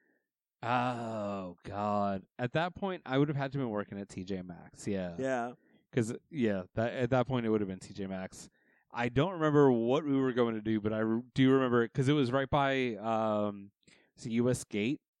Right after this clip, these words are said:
Speaker 1: U S Gates?
Speaker 2: Yeah.
Speaker 1: Whatever the skating rink is in Castleberry,
Speaker 2: Yes.
Speaker 1: right over there.
Speaker 2: <laughs> It was right, which was across the street from a Hooters.
Speaker 1: Yeah.
Speaker 2: Yeah.
Speaker 1: <laughs>
Speaker 2: Oh, yeah, I remember where it was.
Speaker 1: Yeah.
Speaker 2: <laughs>
Speaker 1: I remember, I remember having to go, like, like, turn right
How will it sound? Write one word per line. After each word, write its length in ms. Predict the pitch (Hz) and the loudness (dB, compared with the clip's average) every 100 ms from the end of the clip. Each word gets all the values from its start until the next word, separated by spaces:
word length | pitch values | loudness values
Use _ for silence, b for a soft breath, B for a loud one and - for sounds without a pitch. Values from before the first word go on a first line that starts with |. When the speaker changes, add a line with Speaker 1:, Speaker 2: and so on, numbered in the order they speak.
| - | -6
Speaker 1:
U 200 | 117 110 | 0 0
S 140 | 120 | 0
Gates? 680 | - 120 135 - - - 131 | -4 -2 -2 -4 -12 -12 -8
Speaker 2:
Yeah. 760 | 123 127 123 120 113 110 98 107 143 | -4 -2 -2 -2 -4 -4 -6 -10 0
Speaker 1:
Whatever 240 | 135 156 | 4 6
the 120 | 160 | 6
skating 400 | 147 - 131 123 | 2 4 2 4
rink 260 | 117 110 - | 0 -2 -2
is 140 | 104 | -4
in 80 | 104 | -4
Castleberry, 560 | - 107 - 104 98 95 | -4 -4 -4 -2 0 4
Speaker 2:
Yes. 320 | 160 147 107 | 4 6 6
Speaker 1:
right 40 | 110 | 4
over 140 | 104 | 4
there. 360 | 101 98 95 95 | 0 0 2 2
Speaker 2:
<laughs> 260 | 110 - | 4 6
It 80 | 220 | 8
was 140 | 208 | 8
right, 160 | 185 202 B B | 8 4 B B
which 160 | 170 214 | 0 4
was 120 | 190 | 4
across 280 | 185 190 180 | 6 6 6
the 80 | |
street 220 | 165 170 151 | 0 0 0
from 140 | 143 | -2
a 40 | |
Hooters. 480 | 139 117 - - - - | 0 -2 -4 -12 -18 4
Speaker 1:
Yeah. 200 | 147 156 - - - | 8 8 4 -8 -4
Speaker 2:
Yeah. 260 | 131 160 170 175 196 | 0 2 2 2 2
Speaker 1:
<laughs> 360 | - 180 185 160 | 2 2 2 4
Speaker 2:
Oh, 280 | 170 190 180 | 8 8 10
yeah, 140 | 165 | 10
I 100 | 147 | 10
remember 400 | 180 226 233 226 | 10 10 10 12
where 160 | 190 185 | 12 12
it 40 | 165 | 12
was. 480 | 165 131 113 113 | 10 8 2 -2
Speaker 1:
Yeah. 600 | 117 120 117 113 107 98 - - - | 4 6 6 6 4 4 4 4 4
Speaker 2:
<laughs> 260 | 175 - 147 | 2 2 6
Speaker 1:
I 120 | 139 | 10
remember, 420 | 156 165 175 165 | 10 10 8 8
I 40 | 147 | 6
remember 240 | 170 190 | 6 8
having 200 | 165 147 | 6 4
to 60 | 127 | 4
go, 240 | 117 110 | 6 6
like, 240 | 110 110 104 | 4 -2 -4
like, 180 | 120 110 | -6 -6
turn 280 | - 135 123 | 2 2 4
right 280 | 113 110 | 4 2